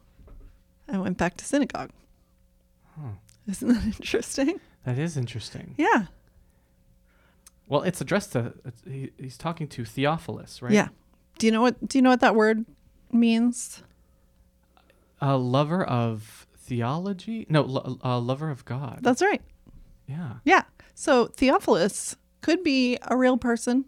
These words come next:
Speaker 1: named Theophilus.
Speaker 2: Mm-hmm.
Speaker 1: Could be sort of to whom it may concern, you Christians or you lovers of God.
Speaker 2: Mm-hmm.
Speaker 1: Um,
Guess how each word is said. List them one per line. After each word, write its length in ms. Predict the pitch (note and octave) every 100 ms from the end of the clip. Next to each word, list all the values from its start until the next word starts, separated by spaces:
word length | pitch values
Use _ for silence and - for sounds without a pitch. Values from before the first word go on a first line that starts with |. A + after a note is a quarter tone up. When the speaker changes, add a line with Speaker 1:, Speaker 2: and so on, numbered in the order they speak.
| _
Speaker 1:
named 300 | - F3+ F#3
Theophilus. 800 | - D#3 D#3 - F3 B3 - - _ -
Speaker 2:
Mm-hmm. 180 | A2+ A#2 A2 _
Speaker 1:
Could 280 | - A3+ F#3+
be 540 | F#3+ F#3+ F#3 E3+ F3+ -
sort 280 | - F3+
of 340 | E3+ E3+ E3 - _ _ _ _ _ _ _ -
to 140 | -
whom 200 | A#3+ G#3+
it 60 | E3+
may 140 | D#3+ G3
concern, 760 | G#3+ F#3 - E3+ D3+ F3 A3+ G#3+
you 320 | G3+ E3+ E3
Christians 600 | - D#3 - - G3 G3+
or 100 | E3+
you 200 | E3+ E3
lovers 420 | D#3+ D#3+ E3+ E3
of 160 | D#3+ -
God. 460 | D#3 C#3+ D3 A3 - _ B2+
Speaker 2:
Mm-hmm. 200 | A#2 A2 - - - - -
Speaker 1:
Um, 420 | F3+ F3 E3+